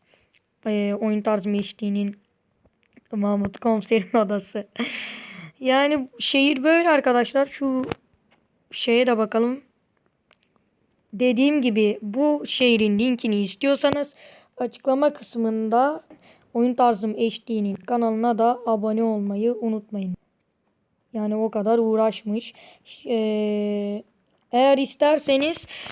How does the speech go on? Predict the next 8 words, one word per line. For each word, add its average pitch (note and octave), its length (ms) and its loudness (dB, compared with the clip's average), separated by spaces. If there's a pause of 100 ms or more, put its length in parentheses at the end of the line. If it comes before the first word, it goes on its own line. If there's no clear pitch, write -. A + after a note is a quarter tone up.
(160)
sizlerin B3+ 480 2
şehrini C4+ 520 2
de - 120 4
tanıtabilirim. G#3 760 -4 (1080)
Onu G#3+ 240 0
da A#3 120 0
söyleyeyim A3+ 540 0
yani. F#3+ 280 -4